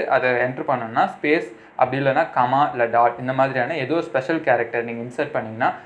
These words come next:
அது வந்து அங்க place ஆயிடும். இப்போ next space தவிர வேற எதனா ஆட் பண்ணா insert ஆகுதா இல்லையான்னு பார்ப்போம்.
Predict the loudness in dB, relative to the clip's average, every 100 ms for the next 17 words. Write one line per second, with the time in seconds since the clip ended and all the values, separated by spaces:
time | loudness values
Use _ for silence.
0 | -6 0 2 4 0 0 0 -2 0 -2
1 | -2 -6 -14 -14 -6 -2 -2 -4 -2 -2
2 | -4 -8 -2 -2 0 4 6 6 6 4
3 | 2 2 0 2 0 0 0 0 0 -6
4 | -6 -2 2 4 4 2 0 0 -2 -2
5 | 0 0